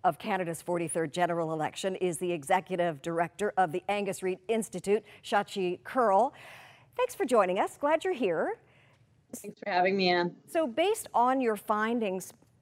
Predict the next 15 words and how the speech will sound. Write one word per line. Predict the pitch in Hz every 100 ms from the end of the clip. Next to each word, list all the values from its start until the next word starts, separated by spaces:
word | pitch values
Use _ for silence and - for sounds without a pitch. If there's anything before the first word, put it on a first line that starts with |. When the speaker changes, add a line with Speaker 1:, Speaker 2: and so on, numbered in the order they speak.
| _ _ _
Speaker 1:
what | 339 -
is | 262 285 311 285 -
the | 202 170
mood | 208 202 220 269 269 -
of | 196 160
the |
country | 180 220 185 196
at | 156 -
this | 277 -
point | - - 359 202 139 190 190 -
of | 185 180 160
the | 190
election | 175 160 - 160
season? | - 151 - - - - _ _ _ _ _ _ - - - _ _ _ -
Speaker 2:
Well, | 440 403 403